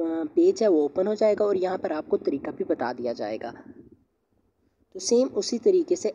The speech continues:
आपने नीचे अपने group का नाम जिस तरह से ऊपर बताया गया है कि, अ, Google account से यहाँ पर comment नहीं करना आपने, तो उसके लिए आपने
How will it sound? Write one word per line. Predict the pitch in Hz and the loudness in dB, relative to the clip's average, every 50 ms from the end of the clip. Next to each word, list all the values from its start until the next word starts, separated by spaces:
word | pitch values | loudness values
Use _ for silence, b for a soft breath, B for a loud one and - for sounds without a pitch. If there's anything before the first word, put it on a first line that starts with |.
| - - - | -8 -12 -6
आपने | 170 175 185 185 - 175 160 160 156 - - - - _ _ _ _ _ _ - - - - - - - - - - - - - - - - - | -4 -4 -4 -2 0 0 0 0 0 -4 -8 -18 -20 _ _ _ _ _ _ -18 -16 -16 -16 -18 -20 -20 -20 -20 -20 -20 -20 -20 -20 -20 -12 -4
नीचे | 190 214 240 240 - 196 147 139 - - - - | 0 0 0 2 2 0 0 0 -2 -8 -16 -12
अपने | - - 214 214 | -6 -2 0 0
group | 190 143 - - 160 185 190 - | 0 -2 -2 0 0 0 -2 0
का | - - 214 | 2 4 4
नाम | 196 156 147 151 156 165 170 185 | 4 4 2 0 0 -2 -2 -4
जिस | - - 196 202 - | -6 -6 -6 -2 2
तरह | 226 208 202 | 2 2 2
से | 196 - 196 | 4 2 2
ऊपर | 170 165 - 185 | 2 2 2 0
बताया | 180 165 151 156 151 170 170 202 | 0 0 -2 -2 -2 0 0 0
गया | 170 160 147 143 | 0 0 -2 -2
है | 147 151 - - B B B B B B - - - | -4 -6 -10 -12 B B B B B B -14 -6 -2
कि, | 165 160 160 160 160 156 147 | 0 2 4 4 4 4 2
अ, | - - _ _ - - - 151 139 - _ - 180 175 165 160 160 160 160 156 151 147 156 151 - - | 0 -6 _ _ -16 -14 -14 -14 -16 -14 _ -2 -2 0 0 0 -2 -2 0 0 0 0 -2 -2 -2 0
Google | 214 226 330 339 | 2 6 6 6
account | 339 294 - 233 226 220 226 | 8 8 6 6 4 4 2
से | - 233 | 0 0
यहाँ | 208 190 196 196 | 0 0 0 -2
पर | - - 185 | 0 -2 0
comment | - - 156 151 160 180 - - | 0 0 0 2 0 0 0 -2
नहीं | 165 165 170 156 | -4 -2 -2 -4
करना | 139 147 131 131 120 | -4 -4 -6 -6 -6
आपने, | 107 110 110 113 - 120 113 - - _ _ _ _ _ _ - | -6 -6 -6 -8 -8 -10 -12 -12 -16 _ _ _ _ _ _ -12
तो | - | -10
उसके | 381 240 - - - 277 | -8 -8 -6 -2 -2 0
लिए | 254 254 | 0 0
आपने | - - 175 180 190 - - 220 247 311 427 | -2 -2 -2 -2 -2 -2 0 0 0 0 0